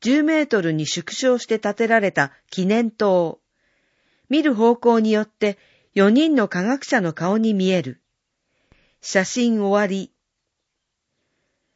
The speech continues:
つくばエキスポセンター、キューアールコードがあります。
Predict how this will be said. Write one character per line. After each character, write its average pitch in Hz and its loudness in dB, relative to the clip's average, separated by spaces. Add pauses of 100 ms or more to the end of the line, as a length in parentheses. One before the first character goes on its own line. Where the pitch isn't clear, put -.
(380)
つ - -16
く 320 -2
ば 233 4
エ 160 -4
キ 285 -4
ス - -14
ポ 277 2
セ 269 2
ン 226 -4
タ - -6
ー、 123 -6 (460)
キ 269 -2
ュ 302 2
ー 294 4
ア 294 2
ー - 2
ル 269 -2
コ 262 2
ー 220 0
ド 165 -2
が 139 -4
あ 131 -4
り 131 -6
ま 127 -8
す。 - -20